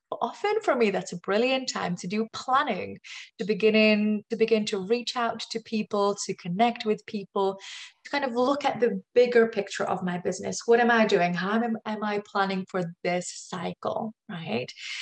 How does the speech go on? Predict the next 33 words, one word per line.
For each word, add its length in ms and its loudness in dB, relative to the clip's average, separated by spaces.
That 140 0
can 100 0
be 100 2
such 220 2
a 60 2
great 340 4
resource 520 0
there. 200 2
And, 160 2
and 140 0
kind 100 -6
of 1080 -16
get 160 4
into 400 4
a, 380 4
a 40 -2
space 400 -4
of 140 -8
play 720 0
and 280 0
just 240 -6
enjoyment 840 2
of 100 -10
that. 140 -2
I 60 -6
think 180 -6
that 140 -4
can 100 -6
be 100 -10
something 380 -6
that 80 2
we 80 0
can 280 -4